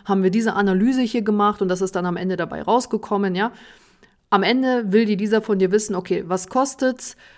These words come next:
Ähm, hab ich ein gutes Gefühl? Warum kann ich dir vertrauen? Was kannst du mir geben? Und wie, wie k-, gibst du mir ein gutes Gefühl, dass mein Geld bei dir sicher ist? Also quasi dieses Invest, ja,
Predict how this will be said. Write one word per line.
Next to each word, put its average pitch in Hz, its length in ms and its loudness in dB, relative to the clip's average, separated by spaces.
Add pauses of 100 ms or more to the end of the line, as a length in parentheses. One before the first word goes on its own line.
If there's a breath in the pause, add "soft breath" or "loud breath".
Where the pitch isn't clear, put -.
(120)
Ähm, 190 220 0
hab 214 160 0
ich 233 120 -4
ein 202 100 0
gutes 208 280 0
Gefühl? 240 440 -2
Warum 190 420 0
kann 247 220 -4
ich 233 120 -6
dir 226 140 -4
vertrauen? 196 760 0
Was 175 200 -6
kannst 254 360 -4
du 240 60 -2
mir 220 160 2
geben? 208 520 2 (200 loud breath)
Und 185 220 -2
wie, 262 320 -2 (280 loud breath)
wie 254 360 -2
k-, - 160 -12
gibst 214 320 -2
du 208 40 -2
mir 202 140 2
ein 185 140 0
gutes 214 280 0
Gefühl, 220 380 -2
dass 202 220 -2
mein 185 180 0
Geld 196 240 0
bei 175 100 -2
dir 170 140 -4
sicher 262 460 -2
ist? 269 280 -4
Also 165 280 -4
quasi 175 340 -4
dieses 165 260 -4
Invest, 190 600 -2
ja, 190 240 2